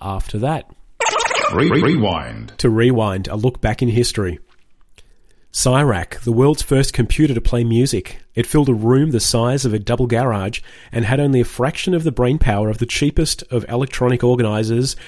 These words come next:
Speaker 1: but it could play. Australia's first computer, the fourth in the world, was a supercomputer for its time. That's nineteen forty-nine, revolutionising everything from weather forecasting to banking, and playing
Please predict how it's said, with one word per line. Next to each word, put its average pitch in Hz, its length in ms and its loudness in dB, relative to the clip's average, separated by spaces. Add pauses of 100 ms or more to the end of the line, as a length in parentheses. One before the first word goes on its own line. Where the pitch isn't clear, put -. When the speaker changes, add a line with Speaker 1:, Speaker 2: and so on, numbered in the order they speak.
(340)
Speaker 1:
but 113 100 0
it 120 140 -2
could - 160 0
play. 92 360 0 (680)
Australia's 139 420 2
first 151 260 2
computer, 131 420 2
the 135 140 -2
fourth 151 340 0
in 151 80 2
the 120 80 4
world, 123 420 2
was 135 200 2
a 139 40 0
supercomputer 123 800 2
for 110 120 -2
its - 120 -6
time. 117 380 -2
That's 101 240 -12
nineteen 98 380 -6
forty-nine, 107 680 -2 (320)
revolutionising 131 1000 2
everything 156 480 2
from 127 240 0
weather 123 220 2
forecasting 120 720 -2
to 110 100 -2
banking, 101 500 -4 (340)
and 117 160 -2
playing 131 520 2